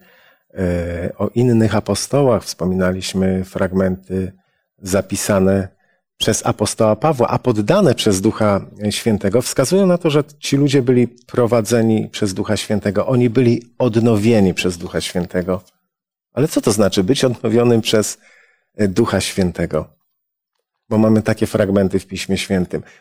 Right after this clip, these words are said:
Duch Święty poddaje dary, jak chce, Duch Święty kształtuje,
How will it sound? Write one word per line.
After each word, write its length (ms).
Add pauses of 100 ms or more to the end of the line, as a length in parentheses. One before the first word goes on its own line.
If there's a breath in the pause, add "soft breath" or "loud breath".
(120)
Duch 180
Święty 400
poddaje 500
dary, 360
jak 240
chce, 540 (380 soft breath)
Duch 180
Święty 380
kształtuje, 840